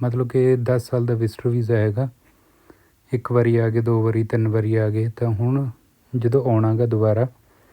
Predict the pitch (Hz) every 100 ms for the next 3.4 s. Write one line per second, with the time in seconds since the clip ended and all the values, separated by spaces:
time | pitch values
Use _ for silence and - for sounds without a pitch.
0 | _ - 139 139 123 131 127 135 135 131
1 | 139 - 135 120 131 120 107 120 113 113
2 | 104 - 120 120 127 135 107 110 104 104
3 | 101 101 101 107